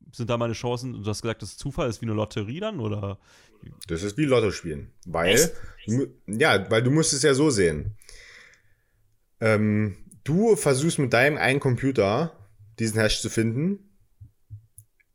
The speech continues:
Speaker 2: In derselben Zeit, wir andere mit einer riesen Rechenfarm versuchen, diesen Hash zu finden.
Speaker 3: Okay.
Speaker 1: Aber der gewinnt doch dann, oder?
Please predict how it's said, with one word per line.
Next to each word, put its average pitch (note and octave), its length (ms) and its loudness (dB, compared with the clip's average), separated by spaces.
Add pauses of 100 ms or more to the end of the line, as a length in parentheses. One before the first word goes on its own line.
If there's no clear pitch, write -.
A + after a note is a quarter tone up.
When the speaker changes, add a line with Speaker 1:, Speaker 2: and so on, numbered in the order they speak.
(160)
Speaker 2:
In B2+ 120 2
derselben B2 440 4
Zeit, C3 340 2
wir A2+ 120 2
andere B2+ 240 0
mit B2+ 140 2
einer A#2 100 4
riesen C#3+ 300 -4
Rechenfarm F#2 960 -4
versuchen, F2 440 -6
diesen D#2+ 600 -8
Hash - 240 -8
zu - 100 -12
finden. D2+ 360 -10
Speaker 3:
Okay. G2 680 -8
Speaker 1:
Aber A2 220 -4
der A2+ 100 0
gewinnt A#2+ 300 -2
doch G#2 120 -2
dann, G2+ 180 -6
oder? G#2+ 340 -4